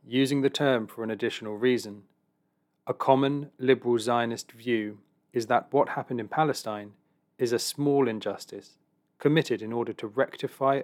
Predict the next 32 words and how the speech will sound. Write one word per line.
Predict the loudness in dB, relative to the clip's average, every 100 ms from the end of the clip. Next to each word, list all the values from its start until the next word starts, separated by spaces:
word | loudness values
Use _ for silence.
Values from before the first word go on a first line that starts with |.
| -6
a | -8
more | -4 -4
horrible | 2 4 4 0 -8
one. | -8 -12 _ _ _ _ _ _ _ _ _ _
This | 2 2
absurd | 0 2 6 6 6
justification | 2 0 -2 -6 2 2 2 -6
has | -12 -8
been | -6 -6
recently | -2 -2 -2 -6 -6
accompanied | -4 -4 -6 -10 -14 -14 -4
by | -2
the | 0
new | 2 2
definitions | 4 0 -2 -8 -8 -12
of | -4
Holocaust | 4 4 2 -6 -6 -12
denial, | -10 -8 -10 -14 _ _ _ _ _ -6
adopted | 2 2 2 -2 -6 -6
by | -6 -2
many | 0 0
countries | -2 -6 -6 -8 -6
and | -6
universities, | -6 0 2 2 -2 -8 -10 -10 -20 _ _ _ _
that | -6 0
disallow | 2 2 4 4 4 0
any | -2 0
comparison | -2 -2 2 2 2 -6
between | -12 -10 -8
the | -8
Jewish | 0 2 2 0
Holocaust | -2 -2 -6 -8 -10